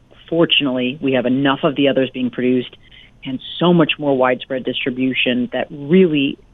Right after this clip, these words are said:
eh, you know, if people wanna be getting these vaccines April, after April nineteenth, which we obviously hope they do, they should have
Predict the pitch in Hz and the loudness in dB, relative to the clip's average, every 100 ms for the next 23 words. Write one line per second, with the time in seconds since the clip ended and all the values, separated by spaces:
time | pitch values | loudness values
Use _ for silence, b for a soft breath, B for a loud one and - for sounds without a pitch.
0 | - - - - - - - 131 127 131 | -20 -20 -20 -8 -6 -6 -6 -6 -6 -8
1 | 151 - 208 190 165 156 147 143 143 139 | -12 -6 -2 2 4 4 2 2 2 2
2 | 131 123 127 139 127 120 120 131 - - | 2 0 0 -2 0 -2 -2 -4 -6 -10
3 | 139 135 143 127 127 131 127 120 - 123 | -8 -6 -2 -4 -2 -2 -2 -2 -4 -4
4 | - 117 - 104 120 120 123 117 - 120 | -6 -16 -10 -8 -6 -6 -8 -8 -8 -10
5 | 120 113 110 127 117 117 | -6 -4 -2 -4 -2 -2